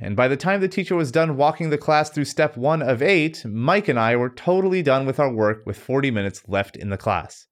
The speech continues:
At this point, the teacher started walking around to check everyone's work on step one. When she rounded on our table, Mike and I smiled at her with a huge sense of pride. Our posture practically screamed, "Look, we're done already.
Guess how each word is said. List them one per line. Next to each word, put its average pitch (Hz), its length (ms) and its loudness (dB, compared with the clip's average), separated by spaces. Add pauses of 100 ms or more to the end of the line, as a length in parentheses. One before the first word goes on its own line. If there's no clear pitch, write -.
(120)
At 160 160 0
this 226 180 2
point, 185 280 0
the 143 80 0
teacher 165 280 0
started 135 380 2
walking 143 360 2
around 151 280 2
to 135 80 2
check 151 420 0
everyone's 143 460 2
work 107 300 0
on 107 160 -2
step - 380 -4
one. 92 480 -2
When 127 120 0
she 156 140 0
rounded 151 320 2
on 123 120 4
our 220 160 4
table, 131 520 4
Mike 156 320 2
and 147 100 0
I 147 140 4
smiled 156 480 2
at 165 100 6
her 165 80 4
with 139 160 2
a 95 60 -4
huge 180 400 0
sense 139 260 0
of - 220 -4
pride. 87 440 0 (440)
Our 110 100 0
posture 165 380 4
practically 175 500 0
screamed, 135 440 -2 (100)
"Look, - 340 2 (240)
we're 101 80 -4
done 156 300 4
already. 139 480 2